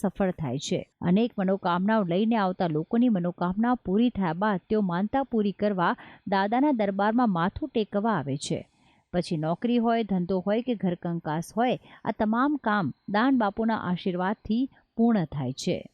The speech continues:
અહીંયા ઉભેલો મોટો થાંભલો એ ધર્મનો સ્તંભ છે. તેની ઊંચી ધજા ધર્મનો સંદેશ આપી રહી છે. અહીંયા એક ધર્મ સંસ્થા જ નથી, પરંતુ રજવાડી સમયની અનેક ચીજ વસ્તુઓનું એન્ટિક પ્રદર્શન પણ છે, જેમાં દાન બાપુને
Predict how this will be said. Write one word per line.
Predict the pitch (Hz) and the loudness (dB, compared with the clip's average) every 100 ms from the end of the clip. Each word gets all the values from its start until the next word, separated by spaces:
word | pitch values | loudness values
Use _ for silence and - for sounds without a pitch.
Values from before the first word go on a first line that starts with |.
| - | 0
અહીંયા | 247 269 349 - | 4 4 4 2
ઉભેલો | 214 269 294 226 | 0 2 2 2
મોટો | 233 262 247 | 2 0 0
થાંભલો | 202 185 208 277 - | 2 0 0 0 0
એ | 226 | 0
ધર્મનો | 196 208 233 254 | 2 4 4 4
સ્તંભ | 269 - 190 147 147 | 2 2 2 0 -2
છે. | - 151 - _ - | -2 -2 -6 _ -4
તેની | 180 196 - | 0 0 2
ઊંચી | 202 - 208 151 | 0 2 0 2
ધજા | 160 196 247 - 190 | 0 2 0 -2 0
ધર્મનો | 196 226 262 269 | 2 4 4 2
સંદેશ | - 175 196 254 - | 0 0 2 2 2
આપી | 170 - 147 | -2 0 -2
રહી | 139 151 | -2 0
છે. | 196 - _ _ - - - | -2 -2 _ _ -20 -20 -2
અહીંયા | 240 294 320 | 2 4 2
એક | 320 294 | 0 0
ધર્મ | 254 262 277 | 2 2 2
સંસ્થા | - 226 - 226 247 | 0 0 0 0 2
જ | 240 | 0
નથી, | 240 294 294 | 0 0 0
પરંતુ | 233 226 240 | 0 2 2
રજવાડી | 196 180 214 214 269 - | 2 2 2 2 2 2
સમયની | 226 214 233 - | 0 2 2 2
અનેક | 196 240 269 240 | 2 2 2 0
ચીજ | - 196 | 0 0
વસ્તુઓનું | 170 180 - 226 233 240 185 | 2 0 2 2 2 2 0
એન્ટિક | 180 - 254 - 226 | -2 0 -2 -2 -4
પ્રદર્શન | 175 165 202 - 180 | -2 0 0 0 -2
પણ | - 131 | -2 -4
છે, | 151 185 - _ - - _ | -4 -6 -6 _ -20 -20 _
જેમાં | - 170 156 | -4 -2 0
દાન | 160 196 226 | 0 2 2
બાપુને | 196 190 226 220 | 2 0 2 2